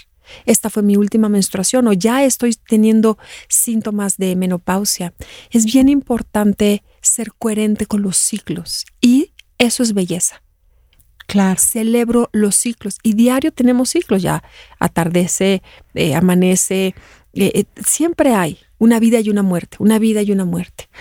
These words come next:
Speaker 2: Pero qué importante, ahorita te escucho y digo, marcar los puntos. Eh, si has estado escuchando el podcast, sabes que yo tuve un periodo muy difícil en el que era una máquina que no se pu-, no se podía parar hasta que azotó. Y no hay ahí conciencia de,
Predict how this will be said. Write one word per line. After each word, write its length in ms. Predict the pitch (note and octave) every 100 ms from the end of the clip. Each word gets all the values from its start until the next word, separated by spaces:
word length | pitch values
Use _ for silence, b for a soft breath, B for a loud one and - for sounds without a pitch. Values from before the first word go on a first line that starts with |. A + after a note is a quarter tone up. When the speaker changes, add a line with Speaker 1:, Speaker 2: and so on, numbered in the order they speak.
| B -
Speaker 2:
Pero 180 | A#3+ A#3
qué 120 | D4
importante, 800 | C#4 G4 F#4 A#3+ A3 G#3 A#3+ F#4+ _ _ -
ahorita 340 | G#3 A3 C4
te 140 | - G#3+
escucho 360 | - G#3+ -
y 20 |
digo, 260 | A3+ A3 A3+
marcar 480 | G#3+ G#3+ G#3 - A#3+
los 240 | B3+ B3+ -
puntos. 540 | C4 B3 - E3+ - b b b b
Eh, 360 | G#3 G3+ F#3+ - _ _ _ _ _
si 260 | - - G#3+
has 220 | G3 -
estado 280 | B3+ - G3
escuchando 420 | G3+ G3+ F#3+ F#3
el 80 | G3+
podcast, 440 | - F3+ - F#3+ -
sabes 260 | E3+ F3
que 160 | - D#3+
yo 260 | F3+ F3+ -
tuve 220 | - E3 F3
un 140 | D#3+ _
periodo 320 | F#3 F3+ F3
muy 220 | E3+ F#3+ G#3
difícil 400 | G#3+ A3 - F#3
en 60 |
el 120 | F3+
que 120 | - F3+
era 140 | F3+
una 220 | F3+ F3
máquina 400 | F3 E3+ F#3 F3+
que 120 | - E3
no 260 | E3 E3 -
se 180 | - F#3+
pu-, 340 | - F#3+ F3+ - F#3
no 180 | G3+ F#3
se 100 | G#3+
podía 220 | F3+ F#3
parar 360 | - F3 F#3 -
hasta 220 | - D3+
que 100 | -
azotó. 440 | - F3 - D#3 - B B B B B _ - - - -
Y 120 | A#3
no 160 | C4+
hay 300 | D#4 E4 D#4+
ahí 340 | C#4 C4+ C4+ C4+
conciencia 640 | C4 A#3+ - B3+ A3+ B3+
de, 240 | A#3 G#3